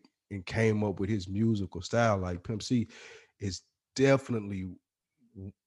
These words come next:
one of the artists from the past that I'm thankful for, because I think that he developed how the South should carry themselves. He developed how we should be received on a nationwide scale.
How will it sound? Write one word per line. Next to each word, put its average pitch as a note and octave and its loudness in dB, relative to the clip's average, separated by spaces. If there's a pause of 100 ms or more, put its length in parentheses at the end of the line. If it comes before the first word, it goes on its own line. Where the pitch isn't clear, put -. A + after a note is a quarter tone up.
one G#2 0
of A2+ 0
the A2 -2
artists G#2+ -2
from G#2+ -8
the G2+ -8
past G#2 -4
that G2 -6
I'm F#2 -8
thankful G#2 -4
for, G2+ -6
because F#2 -10
I G2 -6
think G2+ -10
that F2 -10
he A2+ -2
developed G2+ -4 (260)
how G#2+ 0
the G2 -4
South G2+ 2
should - -8
carry G#2 2
themselves. E2 -6
He A2+ -4
developed G#2 -4
how G2 -6
we G#2+ -2
should F2 -10
be G2 -6
received G2+ -2 (280)
on G#2 -6
a F#2 -4
nationwide F#2 0
scale. D2+ -10